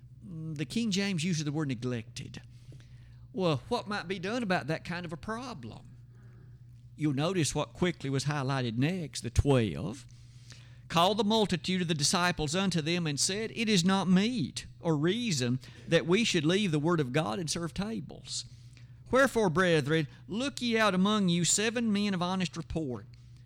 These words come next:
full of the Holy Ghost and wisdom, whom we may appoint over this business.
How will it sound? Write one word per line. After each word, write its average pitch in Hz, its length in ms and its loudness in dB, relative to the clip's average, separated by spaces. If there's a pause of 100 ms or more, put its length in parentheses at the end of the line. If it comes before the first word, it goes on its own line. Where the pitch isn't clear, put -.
(180)
full 165 260 2
of 180 80 -4
the 175 80 0
Holy 196 220 0
Ghost 147 720 -2 (360)
and 202 240 2
wisdom, 160 540 6
whom 175 160 4
we 175 140 0
may 165 160 -2
appoint 170 420 0
over 143 180 2
this 131 160 0
business. 120 720 -2